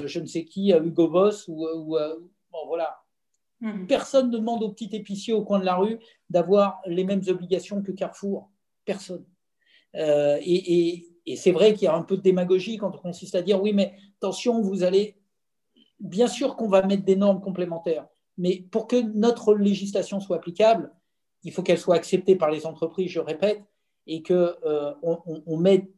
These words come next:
Speaker 1: des, des seuils qui soient des seuils compatibles avec ce que les entreprises peuvent faire. » Mais il y a beaucoup de P M E en Allemagne,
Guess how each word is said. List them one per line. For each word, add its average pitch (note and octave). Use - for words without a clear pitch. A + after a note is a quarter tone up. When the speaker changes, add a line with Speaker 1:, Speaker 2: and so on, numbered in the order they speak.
Speaker 1:
des, E3
des D#3
seuils A3+
qui -
soient D#3+
des D3
seuils F#3
compatibles D#3+
avec C#3+
ce -
que C#3+
les C3+
entreprises C#3
peuvent C3+
faire. » -
Mais E3
il E3
y F#3
a F3+
beaucoup G#3
de -
P G3+
M F3+
E F3
en D#3
Allemagne, D#3+